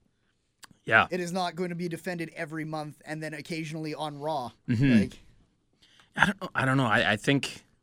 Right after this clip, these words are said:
Speaker 1: I think you could leave it on him.
Speaker 2: I totally think so, too.
Speaker 1: Have him, like, let him keep it until, like, next year's Mania.
Speaker 2: Yeah.
Speaker 1: Like,
Speaker 2: Fuck
Speaker 1: just
Speaker 2: it.
Speaker 1: do a big old two-year run with it.
Speaker 2: Part of me is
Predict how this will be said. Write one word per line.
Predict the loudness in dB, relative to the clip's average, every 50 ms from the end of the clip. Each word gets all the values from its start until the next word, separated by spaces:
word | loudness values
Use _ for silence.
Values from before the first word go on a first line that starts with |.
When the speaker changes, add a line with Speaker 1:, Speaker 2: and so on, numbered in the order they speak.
| _ _ _ _ _ _ _ _
Speaker 1:
I | 2
think | 4 4
you | 4
could | 6 6 6 8
leave | 8 8 8 8
it | 6 2
on | 2 2 2 2
him. | 2 0 -2 -6 _ _ _ _ _ _ _ _ _ _ _ _ _ _ _ _ _
Speaker 2:
I | -10 -8 -8
totally | -8 -8 -8 -8 -10
think | -10 -12 -16 -16
so, | -18 -20
too. | -18 -18 -12 -6
Speaker 1:
Have | -2 4 4 6 6
him, | 6 4 2 2 2
like, | 2 2 2 0 -2 -4 -8 -8 -8 -4
let | -2 -2 0
him | 0 -2
keep | 0 0 0 0 0
it | 0
until, | -2 -2 -2 -4 -6 -6 -4 -4
like, | -4 -4 -6 -4 -2
next | 0 2 2 2 2 0 0 0
year's | 2 2 2 0 0
Mania. | -2 -2 -2 -6 -10 -12 -14
Speaker 2:
Yeah. | -12 -8 -8 -8 -10 -10 _ _ _ _ _ -6
Speaker 1:
Like, | -4 -4
Speaker 2:
Fuck | -2
Speaker 1:
just | -2 -2 0
Speaker 2:
it. | 2
Speaker 1:
do | 4 4 4
a | 4
big | 2 0 0 2 2 4 4
old | 4 4 4 4 2 -2 -6 -10 _ _
two-year | -4 0 2 2 2 2 2 2 0 0 0 -2 -4 -6 _ _ _ _ _ _ _ _ _ _ _ _ _ _ -4
run | 0 2 2 2 2 2
with | 0 -2 -6
it. | -10 -14 -16 -18 _ _ _ _ _ _ _ _ _ _ _ -2
Speaker 2:
Part | -2 0 0
of | 0 -2
me | -2 -2 0 -2 -4 -4 -8 _ _ _
is | -2 -2 -2 -2 -8